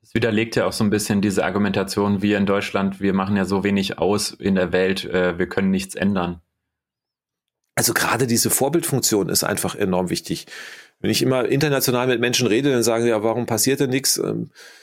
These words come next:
Speaker 2: bei euch?" Und dann sagen die, "Na ja, wir gucken halt erstmal auf die, die reichen Länder, auf Deutschland. Wenn Deutschland die Energiewende schon nicht hinbekommt, dann brauchen wir bei uns im Land irgendwie mit schlechteren Voraussetzungen erst gar, erst, erst recht nicht anfangen."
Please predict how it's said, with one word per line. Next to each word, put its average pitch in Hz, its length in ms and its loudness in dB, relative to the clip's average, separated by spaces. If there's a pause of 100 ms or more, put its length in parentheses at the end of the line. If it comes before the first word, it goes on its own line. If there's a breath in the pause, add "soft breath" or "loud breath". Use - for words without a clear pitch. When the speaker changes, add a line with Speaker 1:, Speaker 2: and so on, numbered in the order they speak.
(300 loud breath)
Speaker 2:
bei 110 140 2
euch?" 131 380 2
Und 123 80 2
dann 113 80 0
sagen 117 180 0
die, 113 80 2
"Na 113 140 2
ja, 127 160 2
wir 120 100 0
gucken 147 320 -2
halt 117 140 0
erstmal 113 400 0
auf 113 160 -2
die, 117 280 2
die 117 280 2
reichen 131 420 0
Länder, 113 260 0
auf 98 140 -4
Deutschland. 113 540 0
Wenn 107 120 0
Deutschland 139 400 0
die 123 120 2
Energiewende 107 560 0
schon 104 180 0
nicht 101 140 -2
hinbekommt, 110 560 -2
dann 110 100 0
brauchen 107 320 -4
wir 113 140 0
bei 120 60 2
uns 113 200 0
im 107 120 -6
Land 107 280 -2
irgendwie 110 540 0
mit 107 180 -4
schlechteren 113 440 -2
Voraussetzungen 107 680 -2
erst - 220 -4
gar, 104 200 -2
erst, - 220 -4
erst - 220 -4
recht 131 160 -2
nicht - 180 -2
anfangen." 92 540 -2